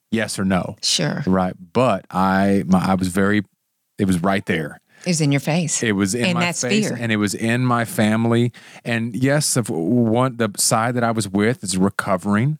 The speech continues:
Speaker 2: Mm-hmm.
Speaker 1: and hadn't, you know, had any alcohol in a long time. But we have that in our body,
Speaker 2: Mm-hmm.
Speaker 1: that addiction personality or that addictive
Speaker 2: Mm-hmm.
Speaker 1: gene-ish, whatever you wanna call it.
Speaker 2: Right. It's in your D N A.
Speaker 1: It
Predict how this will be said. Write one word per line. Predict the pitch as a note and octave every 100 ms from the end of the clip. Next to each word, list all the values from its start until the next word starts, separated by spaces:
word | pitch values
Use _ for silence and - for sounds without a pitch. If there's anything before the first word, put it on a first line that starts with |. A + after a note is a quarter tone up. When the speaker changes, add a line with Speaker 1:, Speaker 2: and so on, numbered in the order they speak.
| -
Speaker 2:
Mm-hmm. | F3+ D3 F3 A#3
Speaker 1:
and | G#2+ G2+ G2
hadn't, | G2 G2+ G#2 G#2 - -
you | G#2 G2+
know, | F#2 F#2
had | D#2+ G2
any | G#2+ G2+
alcohol | F#2 G2+ A2 A2
in |
a | G#2
long | G#2
time. | G2 G#2 C3
But | A#2+
we | C#3
have | C#3 C3+ C3 A2
that | B2 B2+ - -
in | C3
our | B2+ C3
body, | D#3+ F3+ F3 C3+ C3 - -
Speaker 2:
Mm-hmm. | F3+ D3 D3+ C#3+ C#3+ F3+ _ B2
Speaker 1:
that | B2 A#2+ B2
addiction | B2 A2+ - D#3 - D3 C3
personality | C#3+ B2+ - B2+ A2 G#2+ A2+ A2+ A2
or | G#2+
that | A2 G#2+
addictive | G2 A2 G2+ - G#2+ G2+ G2+ -
Speaker 2:
Mm-hmm. | - C#3+ C#3 E3+
Speaker 1:
gene-ish, | A2 A2+ A2 G#2+ F#2 - - -
whatever | G#2 G#2+ G2 G2
you | F#2+
wanna | F2+
call | F3+ F#3+
it. |
Speaker 2:
Right. | A3+ A#3+ F3+ -
It's | -
in | G3
your | F#3+
D | F3+
N | F#3 F3+
A. | F#3+
Speaker 1:
It | F3